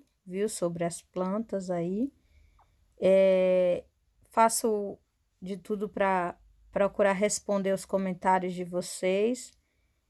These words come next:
E às vezes eu respondo aqui também os comentários em forma de vídeo, porque assim as dúvidas de vocês são mais esclarecidas.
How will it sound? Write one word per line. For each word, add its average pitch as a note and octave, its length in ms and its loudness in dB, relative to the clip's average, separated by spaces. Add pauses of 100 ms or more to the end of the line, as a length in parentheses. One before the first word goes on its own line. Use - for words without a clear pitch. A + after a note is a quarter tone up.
(200)
E A#3 340 2
às A#3 140 4
vezes B3 180 4
eu C4 100 6
respondo B3+ 540 0
aqui B3 200 -2
também A#3 300 0
os A#3 120 -6
comentários A#3 1000 2 (460)
em A3 100 -6
forma A#3 380 2
de A#3 160 -2
vídeo, A3+ 640 -4 (920)
porque A3 280 -2
assim A3+ 580 2
as G#3 260 2
dúvidas G#3+ 560 -2
de G#3 80 -10
vocês G#3+ 500 0
são A3+ 200 0
mais G#3+ 320 2
esclarecidas. A#3 1200 0